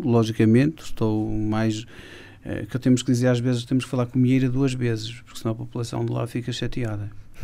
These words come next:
Porque não é em Santa Marta, portanto, eu, as grandes críticas que eu tenho é que é Comieira mesmo,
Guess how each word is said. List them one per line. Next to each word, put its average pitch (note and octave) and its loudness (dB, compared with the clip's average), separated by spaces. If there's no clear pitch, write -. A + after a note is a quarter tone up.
Porque A2+ -6
não A#2+ 2
é B2 2
em B2 4
Santa B2 0
Marta, G#2 -2
portanto, G2+ -10
eu, G2+ -8
as G#2+ -6
grandes A2+ -2
críticas A#2 -6
que - -12
eu A#2 -6
tenho A#2 -2
é A2+ -2
que A2+ -6
é A#2+ -4
Comieira A#2+ -2
mesmo, G#2 -6